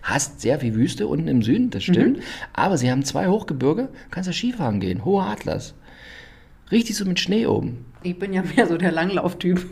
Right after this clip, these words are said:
Speaker 1: Ach so. Nee, aber die haben, da gibt's richtig Skigebiet, so mit hier Abfahrt, die französischen Besatzer, früher Kolonialisten, haben da, äh, eigene Skigebiete gebaut.
Speaker 2: Toll.
Speaker 1: Total toll.
Speaker 2: Siehste?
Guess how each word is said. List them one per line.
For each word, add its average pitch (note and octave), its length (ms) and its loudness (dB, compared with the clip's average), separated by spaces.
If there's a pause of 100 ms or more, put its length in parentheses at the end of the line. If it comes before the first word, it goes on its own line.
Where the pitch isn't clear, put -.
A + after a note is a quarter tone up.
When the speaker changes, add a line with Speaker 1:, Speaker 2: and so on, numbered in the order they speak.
Speaker 1:
Ach - 60 8
so. - 300 6 (460)
Nee, A3+ 260 8
aber E3 160 4
die C#3 140 6
haben, G#3+ 180 4
da F#3+ 100 4
gibt's G#3+ 260 -2
richtig A3+ 200 2
Skigebiet, A3+ 460 2
so G3+ 160 4
mit G3 200 2
hier F3+ 240 2
Abfahrt, F3 420 0
die D3+ 160 0
französischen D3 640 -2
Besatzer, D#3 460 0
früher D#3+ 400 2
Kolonialisten, D3 680 0
haben C#3 160 -2
da, C#3 200 0
äh, B2 220 -2
eigene C#3 240 -2
Skigebiete C3 460 -4
gebaut. G#2+ 360 -2
Speaker 2:
Toll. - 160 -2
Speaker 1:
Total B3 280 2
toll. B3 320 -2 (160)
Speaker 2:
Siehste? D#3+ 380 -4